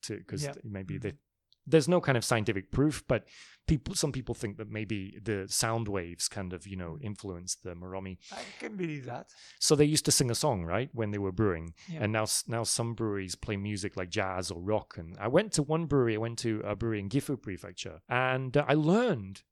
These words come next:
Speaker 1: they, they play kabuki to their moromi.
Speaker 2: Mm.
Speaker 1: How cool is that?
Speaker 2: Great story.
Speaker 1: All these different links with different parts of Japanese culture.
Speaker 2: Yeah,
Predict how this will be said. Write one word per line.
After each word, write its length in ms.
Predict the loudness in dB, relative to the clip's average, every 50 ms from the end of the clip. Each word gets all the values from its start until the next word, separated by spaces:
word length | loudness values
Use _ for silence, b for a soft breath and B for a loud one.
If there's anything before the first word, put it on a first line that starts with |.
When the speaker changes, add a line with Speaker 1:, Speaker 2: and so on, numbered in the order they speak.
| _ _
Speaker 1:
they, 220 | 2 4 4 4 2
they 340 | 2 4 6 6 6 4
play 540 | 4 2 2 4 4 4 2 2 0 -2 -8 _ _ _ _ _ -2
kabuki 680 | 0 2 2 2 2 2 0 0 0 -4 -10 -10 -12 -18 _ _ _ _ _ -8
to 120 | -6 -4
their 200 | -4 -4 -4 -6
moromi. 420 | -6 -8 -10 -12 -12 -14 -14 -14 -14
Speaker 2:
Mm. 120 | -14 -16 -20 _ _ _ _ _ _ _ _ _ _ _ _
Speaker 1:
How 120 | -6 -6
cool 260 | -4 -2 -2 -2 -2 -2
is 120 | -4 -4 -4
that? 280 | -4 -2 -4 -4 -6 _ _ _ _ _
Speaker 2:
Great 240 | -12 -10 -10 -8 -8
story. 400 | -8 -8 -8 -8 -8 -8 -8 -10 -12 -10 -8
Speaker 1:
All 160 | -6 -6 -6
these 160 | -4 -4 -2
different 340 | 2 2 2 4 4 2 4
links 380 | 4 4 4 4 2 0 2 2
with 100 | 6 6
different 300 | 6 6 6 4 2 4
parts 180 | 4 2 2
of 60 | 0 -2
Japanese 380 | -4 -4 -4 -6 -8 -12 -10
culture. 400 | -10 -12 -12 -12 -14 -18 -20 -20 _ _ _ _ _ _ _ _ _ _ _ _ _ _ _ -20
Speaker 2:
Yeah, 80 | -20